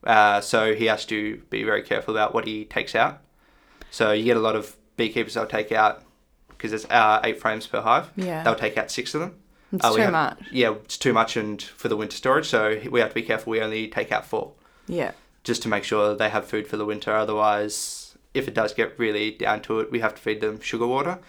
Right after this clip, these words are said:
Speaker 1: and then that means the honey, you can't really use that that year just 'cause it's, it's just sugar.
Speaker 2: Yeah, it's just sugar.
Speaker 1: So, yeah, we try and limit that, but, um,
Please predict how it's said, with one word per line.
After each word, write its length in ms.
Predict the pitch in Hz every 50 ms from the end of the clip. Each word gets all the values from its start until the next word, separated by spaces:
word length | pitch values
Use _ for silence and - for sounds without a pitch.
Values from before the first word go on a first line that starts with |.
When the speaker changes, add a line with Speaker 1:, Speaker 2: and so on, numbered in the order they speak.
| - - _
Speaker 1:
and 100 | 110 107
then 80 | 104 101
that 100 | 101 101
means 160 | 107 101 - -
the 80 | 110
honey, 340 | 107 110 101 107 104 - - _ -
you 100 | - -
can't 160 | - 101 -
really 140 | - - 113
use 120 | 110 110
that 260 | - 110 104 - - -
that 180 | 104 104 -
year 140 | 113 113 110
just 200 | 110 110 107 -
'cause 140 | - 101 101
it's, 300 | 104 - - - - - _ _ _ _ _ _ _ _ - _ _
it's 120 | - -
just 120 | - - -
sugar. 260 | - 113 113 107 104 - _ _
Speaker 2:
Yeah, 180 | - 185 185 175
it's 140 | 160 - -
just 180 | - 165 165 -
sugar. 420 | - 160 156 156 156 151 151 151 151 - -
Speaker 1:
So, 260 | - - 117 110 110
yeah, 220 | 107 107 107 104
we 180 | 101 107 110 104
try 340 | 101 - - 131 110 104 101
and 200 | 107 104 101 - - _ _ _ _ _ _ _ -
limit 300 | 123 120 113 113 - -
that, 280 | 113 107 104 - - -
but, 100 | 120 113
um, 460 | 113 113 110 110 107 107 107 107